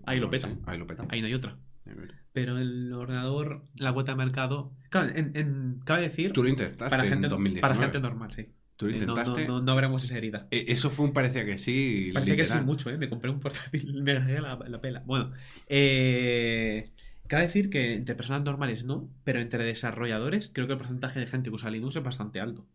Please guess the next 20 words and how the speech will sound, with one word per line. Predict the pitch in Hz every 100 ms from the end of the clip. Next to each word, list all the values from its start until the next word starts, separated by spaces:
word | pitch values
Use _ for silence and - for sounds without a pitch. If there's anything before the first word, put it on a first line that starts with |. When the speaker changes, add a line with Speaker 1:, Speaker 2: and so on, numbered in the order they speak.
| -
Speaker 1:
Allí | 107 110
sí. | - 101 - - - - - -
Es | 151 143
el | 180
año | 180 196 196 - - - -
de | 143 147
Linux | 170 180 190 -
en |
el | 131
escritorio | 131 135 160 185 -
para | - 180
desarrolladores. | 160 127 113 98 85 95 - - - - -
Speaker 2:
Exacto. | 101 90 - 78 - - - - - -
Y, | 151 156 147 -
eh, | 98
uepa, | 98 131 139 73 65
¿qué | -
ha |
pasado | 82 - 85
aquí? | 113